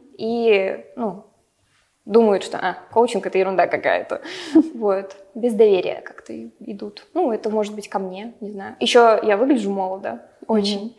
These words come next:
Speaker 2: Мгм. <laughs>
Speaker 1: И <laughs> мне думают, что мне шестнадцать или восемнадцать лет.
Speaker 2: Мгм.
Speaker 1: На самом деле мне двадцать четыре. <laughs> Вот.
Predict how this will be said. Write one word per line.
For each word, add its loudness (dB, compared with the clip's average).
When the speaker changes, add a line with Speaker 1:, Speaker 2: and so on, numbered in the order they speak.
Speaker 2:
Мгм. 6
<laughs> -12
Speaker 1:
И 6
<laughs> 6
мне 6
думают, 6
что 4
мне 6
шестнадцать 0
или 2
восемнадцать -4
лет. 0
Speaker 2:
Мгм. 0
Speaker 1:
На -4
самом -4
деле -6
мне -6
двадцать -4
четыре. 4
<laughs> 6
Вот. 6